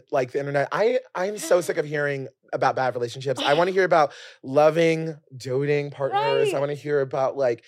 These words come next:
Speaker 1: connection, and I wanna hear about people in the long haul. And it was so lovely hearing about you and your long haul and your vision of love.
Speaker 2: Thank
Speaker 1: Thank you so much for coming on
Speaker 2: you.
Speaker 1: Prado. Please let them know, where can they find you, your mini find you, listen to you, watch you,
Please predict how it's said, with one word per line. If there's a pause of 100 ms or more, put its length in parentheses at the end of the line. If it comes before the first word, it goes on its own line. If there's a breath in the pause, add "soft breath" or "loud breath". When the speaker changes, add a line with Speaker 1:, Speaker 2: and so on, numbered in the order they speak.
(160 soft breath)
Speaker 1:
connection,
and (120)
I
wanna
hear
about
people
in
the
long
haul. (300 loud breath)
And
it
was
so
lovely
hearing
about
you
and
your
long
haul
and
your
vision
of
love. (140)
Speaker 2:
Thank
Speaker 1:
Thank
you
so
much
for
coming
on
Speaker 2:
you.
Speaker 1:
Prado.
Please
let
them
know,
where
can
they
find
you,
your
mini (680 soft breath)
find
you,
listen
to
you,
watch
you,